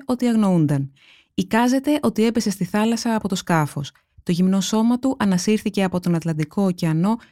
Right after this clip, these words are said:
και μεταφέρθηκε στο Λας Πάλμας. Όταν πέθανε, η αυτοκρατορία του βρέθηκε να έχει χρέος δύο δισεκατομμυρίων λιρών.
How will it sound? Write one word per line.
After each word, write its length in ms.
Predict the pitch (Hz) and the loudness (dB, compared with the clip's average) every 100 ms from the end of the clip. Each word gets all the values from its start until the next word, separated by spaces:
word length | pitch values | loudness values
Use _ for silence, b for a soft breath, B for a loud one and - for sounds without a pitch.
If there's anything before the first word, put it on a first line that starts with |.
| B | B
και 100 | 269 | 0
μεταφέρθηκε 720 | 247 196 180 185 - - 226 - | 0 0 0 -2 -2 -2 -2 -2
στο 160 | - | -2
Λας 200 | 214 196 | -2 -2
Πάλμας. 480 | - 175 151 143 143 _ _ _ _ _ _ _ | 0 2 2 0 -4 _ _ _ _ _ _ _
Όταν 300 | 208 226 247 | -2 2 2
πέθανε, 500 | 247 247 254 262 269 _ | 2 0 0 0 0 _
η 140 | 233 | 0
αυτοκρατορία 600 | 233 208 196 175 175 214 214 | 0 0 0 0 0 0 0
του 100 | 180 | 0
βρέθηκε 420 | 180 196 208 196 | 0 0 -2 0
να 100 | 180 | 0
έχει 200 | 180 175 | 0 -4
χρέος 380 | 185 175 185 180 b _ | -2 0 0 -4 b _
δύο 360 | 156 175 214 220 | -4 0 2 2
δισεκατομμυρίων 760 | 196 180 170 156 151 175 202 | 0 -2 -2 0 0 0 0
λιρών. 520 | 196 180 160 135 131 | 0 2 2 0 -2